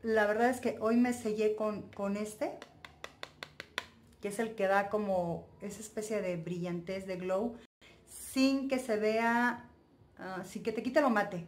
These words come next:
vaya. Entonces, la verdad es que me gustó mucho. Ya tengo varias horitas maquilladas, quise hacer esto mucho después.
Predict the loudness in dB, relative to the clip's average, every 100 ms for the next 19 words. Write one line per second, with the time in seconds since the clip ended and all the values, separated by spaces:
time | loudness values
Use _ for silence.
0 | -6 -4 -2 -4 -8 -20 -20 -20 -6 0
1 | 0 -2 -12 -18 0 4 6 6 4 2
2 | 0 0 0 2 2 2 2 -2 -2 -14
3 | -20 -20 -20 -20 -8 -2 0 2 2 4
4 | 4 2 -2 -4 -4 -6 -6 -6 -6 2
5 | 4 4 2 -2 -6 -6 2 2 2 0
6 | -6 -4 -6 -6 -4 -6 -6 -2 2 2